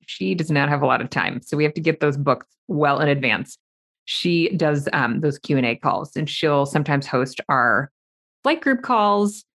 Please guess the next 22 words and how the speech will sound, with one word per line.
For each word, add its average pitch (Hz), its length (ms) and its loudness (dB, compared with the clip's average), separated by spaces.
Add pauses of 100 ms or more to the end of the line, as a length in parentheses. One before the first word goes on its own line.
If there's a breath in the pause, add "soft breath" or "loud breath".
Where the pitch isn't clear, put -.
(260)
and 147 300 2
does 147 120 -2
some 151 100 -2
other 131 160 -2
things. 117 360 -6
So 127 360 2
we 151 340 0
appreciate 156 580 -4
Anne, 135 360 0
and 143 160 0
I've 135 120 0
been 135 140 0
wanting 131 240 0
to 147 80 -10
tell 135 240 -4
Anne's 117 260 -4
story 123 300 -2
for 127 160 0
a 120 60 0
while. 101 260 0
So - 160 -4
I'm 131 260 0